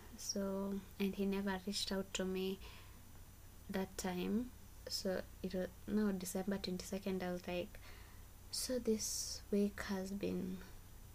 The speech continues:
crazy, thinking about L, but keeping myself busy with movies.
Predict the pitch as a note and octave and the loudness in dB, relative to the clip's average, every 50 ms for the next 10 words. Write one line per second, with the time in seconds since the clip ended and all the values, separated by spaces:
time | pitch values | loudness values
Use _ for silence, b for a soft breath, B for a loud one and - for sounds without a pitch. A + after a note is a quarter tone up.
0 | - - - - - - - - - - G3+ G3 G3 G3 F#3+ - - E3 E3+ - | -14 -12 -12 -14 -14 -12 -10 -8 -4 0 0 2 2 2 2 2 2 2 2 4
1 | - A3 A3+ A#3 A#3 A3+ G#3+ F#3+ F3+ G3+ G3 F#3+ G3 - - - - G#3 G#3 G3+ | 2 2 4 4 4 4 4 4 4 4 2 2 0 -2 -4 -4 0 2 4 4
2 | G3+ G3+ G3+ G#3 G#3 B B B B B B B B B B - F3+ F3+ F3+ - | 4 4 2 2 0 B B B B B B B B B B 0 0 0 0 -2
3 | - G3+ - G3+ G3 F#3 F3 F3 F3 - - G3 G3 G3 - - F#3+ F#3+ F#3 F#3 | -4 -2 0 2 4 4 4 2 0 0 0 0 0 -2 0 2 4 4 4 4
4 | - F3+ F3+ F3 - F3+ F3+ F3+ F3+ F3+ - F3+ F3 F3 | 2 2 2 2 2 0 0 2 2 0 0 0 0 0